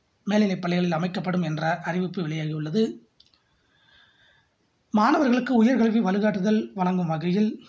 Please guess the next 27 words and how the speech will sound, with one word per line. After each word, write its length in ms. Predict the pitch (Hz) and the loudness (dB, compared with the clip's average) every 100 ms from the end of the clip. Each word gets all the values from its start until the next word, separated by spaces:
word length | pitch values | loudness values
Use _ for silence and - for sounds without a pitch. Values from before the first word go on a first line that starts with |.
| - - - - | -20 -20 -20 -6
ஒவ்வொரு 400 | 214 196 294 269 | -2 2 2 4
அரசு 340 | 170 202 208 233 | 2 0 -4 -4
பள்ளியிலும் 460 | 196 175 165 202 226 - - _ _ _ _ | -4 -2 -2 -4 -4 -10 -20 _ _ _ _
ஆலோசனை 480 | 208 208 254 233 226 | -2 0 2 2 2
மையம் 260 | 196 208 185 | 2 0 0
அமைக்க 220 | 180 208 | 0 -2
உத்தரவிடப்பட்டுள்ளது. 880 | 196 190 226 202 202 214 190 190 202 - - - - _ _ _ _ _ _ | -2 0 0 0 0 -2 0 0 -2 -4 -18 -20 -20 _ _ _ _ _ _
அரசு 280 | 214 269 285 | -2 0 0
பள்ளி 200 | 254 233 | 2 4
மாணவர்களுக்கு 540 | 226 208 214 196 190 233 | 4 4 2 0 -4 -4
பத்தாம் 360 | 208 202 262 | -4 -2 0
வகுப்பு 220 | 233 196 226 | 2 0 0
மற்றும் 320 | 196 202 208 202 | 0 0 -2 0
பிளஸ் 240 | 226 226 | -2 -2
டூ 140 | - 254 - - | -2 -4 -4 -8
முடித்த 340 | 208 202 - 175 | -4 -2 -2 -4
பின் 240 | 214 208 - - _ - _ _ _ _ _ - | -2 -2 -4 -14 _ -20 _ _ _ _ _ 2
உயர்கல்வி 560 | 233 269 233 214 214 233 | 4 6 4 4 4 2
படிப்பது 380 | 202 185 214 185 | 0 -2 -2 -2
குறித்தும், 440 | 180 175 233 226 233 - - _ _ _ _ - _ 214 | -2 -4 0 2 2 -2 -16 _ _ _ _ -20 _ 0
எந்தெந்த 360 | 214 233 233 | 4 6 4
படிப்புக்கு 400 | 330 226 233 233 214 | 4 0 0 -2 0
வேலை 240 | 208 220 | 2 2
வாய்ப்பு 300 | 185 208 196 175 | 2 0 -2 -6
கிடைக்கும் 440 | 202 220 226 220 | -4 -2 -2 -2
என்பது 260 | 185 180 175 | 0 -2 -4
குறித்தும் 400 | 175 180 220 220 | -4 -4 0 0